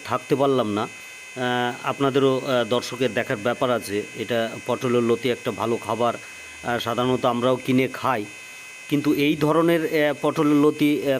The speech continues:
খাওয়ার যে প্রসেসটা, সেটা আমাদের, আহ, জানা ছিল না। সত্যিই খুব সুন্দরভাবে এনারা, আহ,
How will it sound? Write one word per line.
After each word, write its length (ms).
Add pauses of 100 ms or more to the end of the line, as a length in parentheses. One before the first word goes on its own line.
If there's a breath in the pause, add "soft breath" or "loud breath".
খাওয়ার 280
যে 120
প্রসেসটা, 680 (460 loud breath)
সেটা 180
আমাদের, 400
আহ, 120
জানা 320
ছিল 260
না। 260
সত্যিই 380
খুব 180
সুন্দরভাবে 720
এনারা, 440
আহ, 880